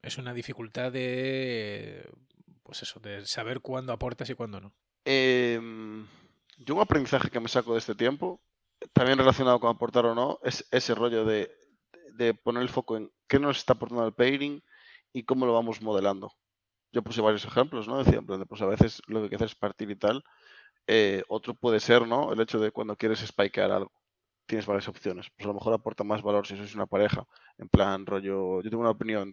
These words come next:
Speaker 2: eh, tú, yo tengo otra. Vamos a spikearla y llegamos durante media hora o una hora y nos queda, eh, y vamos a ver cómo lo, cómo lo hicimos y qué
Speaker 1: A ver,
Speaker 2: nos
Speaker 1: yo creo que
Speaker 2: podemos
Speaker 1: si te
Speaker 2: aportar.
Speaker 1: lo puedes permitir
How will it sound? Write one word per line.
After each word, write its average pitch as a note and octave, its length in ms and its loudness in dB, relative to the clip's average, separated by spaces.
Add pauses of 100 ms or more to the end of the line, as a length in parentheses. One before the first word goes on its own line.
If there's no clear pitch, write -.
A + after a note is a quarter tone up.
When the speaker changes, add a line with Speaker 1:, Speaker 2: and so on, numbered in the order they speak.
Speaker 2:
eh, A2 400 -4
tú, G#2+ 300 -6
yo G#2 100 -10
tengo G#2 180 -4
otra. C3 380 4 (540)
Vamos G#2 180 -6
a G#2 40 -6
spikearla A#2+ 840 8
y G2+ 260 -4
llegamos G2 320 -2 (180)
durante G2 380 -6
media G2 240 -4
hora G2+ 240 2
o G2+ 40 -4
una G#2 200 -4
hora C3 160 2
y D3+ 40 -2 (600)
nos G2 300 -16 (420)
queda, G2 320 -2
eh, E2 120 -12 (120)
y E2+ 140 -14
vamos G#2 260 -6
a - 20 2
ver G2+ 140 -2
cómo G2+ 220 -10
lo, G2 160 -8
cómo G2+ 180 -12
lo G2 80 -10
hicimos A2+ 340 -4
y G2 40 -14
qué - 140 -12
Speaker 1:
A - 20 -10
ver, A#2 80 -10
Speaker 2:
nos A2 80 -10
Speaker 1:
yo C3+ 60 0
creo E3+ 120 2
que E3+ 40 0
Speaker 2:
podemos E3 40 -2
Speaker 1:
si F3 80 -2
te C#3+ 60 -2
Speaker 2:
aportar. C3 40 2
Speaker 1:
lo A#2 80 -2
puedes C#3 160 -2
permitir B2+ 460 -6